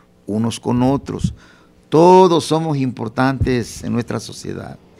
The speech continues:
Y entre todos, por supuesto, podemos luchar contra coronavirus. Los resultados van siendo mejores,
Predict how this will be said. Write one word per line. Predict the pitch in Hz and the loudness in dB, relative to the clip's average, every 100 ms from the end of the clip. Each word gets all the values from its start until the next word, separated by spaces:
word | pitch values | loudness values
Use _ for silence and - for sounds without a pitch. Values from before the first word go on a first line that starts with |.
| - - - _ _ - | -20 -20 -20 _ _ 0
Y | |
entre | 117 101 98 | 0 2 -4
todos, | - 175 135 101 - - _ _ _ _ _ _ - | 4 4 4 0 -6 -16 _ _ _ _ _ _ -10
por | 110 | -6
supuesto, | 107 123 139 127 135 127 - - | -6 -2 2 2 2 -2 -6 -10
podemos | 120 120 139 143 | -2 2 4 2
luchar | 127 - 143 151 - - _ _ | 2 2 4 4 0 -16 _ _
contra | 120 123 131 131 113 - - | -2 0 2 0 -2 -8 -2
coronavirus. | 120 117 120 104 101 101 - - - _ _ _ _ _ _ - | 0 0 0 -2 -6 -8 -14 -20 -20 _ _ _ _ _ _ 2
Los | 175 | 6
resultados | 190 185 156 196 214 214 - - - _ _ | 6 6 6 8 10 8 4 -8 -14 _ _
van | - 165 | 2 4
siendo | 156 185 185 | 6 6 6
mejores, | 151 170 131 - - | 6 6 4 0 -10